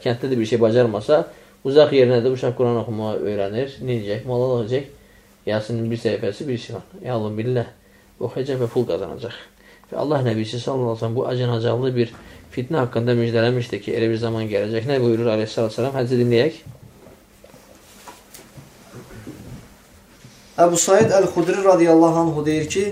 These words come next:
Speaker 2: "Mən Peyğəmbərin sallallahu aleyhi və, və səlləmin belə dediyini eşitmişəm. Quranı dünya məqsədləri üçün öyrənən insanlar gəlməmişdən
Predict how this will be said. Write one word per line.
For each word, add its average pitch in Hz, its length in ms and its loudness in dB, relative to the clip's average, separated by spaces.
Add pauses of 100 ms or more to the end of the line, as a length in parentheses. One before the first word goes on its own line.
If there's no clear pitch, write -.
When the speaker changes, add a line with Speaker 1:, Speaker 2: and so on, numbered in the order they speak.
(440)
Speaker 2:
"Mən 196 280 4
Peyğəmbərin 165 580 4
sallallahu 165 720 4
aleyhi 156 320 2
və, 143 240 2
və 139 80 -2
səlləmin 165 560 0
belə 180 240 6
dediyini 160 400 4
eşitmişəm. 127 420 -6 (800)
Quranı 175 440 6
dünya 190 420 2
məqsədləri 160 680 2
üçün 165 220 -4
öyrənən 160 560 0
insanlar 156 540 0 (120)
gəlməmişdən 147 600 2